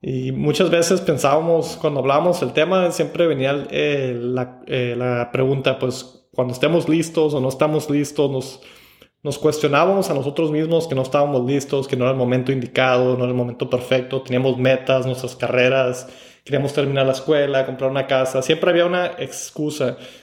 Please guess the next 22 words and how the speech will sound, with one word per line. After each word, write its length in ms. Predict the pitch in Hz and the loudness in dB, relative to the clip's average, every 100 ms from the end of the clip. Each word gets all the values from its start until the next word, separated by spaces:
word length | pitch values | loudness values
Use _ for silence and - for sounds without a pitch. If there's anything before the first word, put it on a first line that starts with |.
| _ 135 | _ -12
Entonces, 840 | 123 143 135 - 156 147 - - _ _ _ _ - - _ _ _ _ _ _ _ _ - | -4 -2 0 2 2 0 -6 -18 _ _ _ _ -20 -20 _ _ _ _ _ _ _ _ -4
ahora 260 | 131 151 | 0 2
ya 120 | 160 156 | 2 2
tenemos 280 | 165 160 | 0 0
a 20 | 147 | -2
nuestro 240 | 135 135 | -2 0
bebé, 240 | 123 127 | 2 2
estamos 300 | 165 160 147 | 2 0 -2
muy 100 | 147 | -4
felices. 640 | 143 143 143 143 175 165 - | -2 -2 0 0 0 0 -4
De 80 | |
todos 200 | 127 139 | -2 -2
modos, 440 | 143 147 156 151 - | 0 2 2 -2 -4
teníamos 360 | 139 131 143 | -2 0 -2
miles 300 | 135 151 160 | 0 2 2
de 80 | 151 | 2
excusas 480 | 131 - 151 170 160 | -2 -4 -2 0 0
por 420 | - - 131 123 | -4 -4 -4 -2
cuales 300 | - 135 143 | 0 2 2
no 60 | 151 | 0
estábamos 500 | - 147 147 131 135 | 2 2 2 -2 2
listos 540 | 175 202 165 151 139 | 2 2 0 0 -2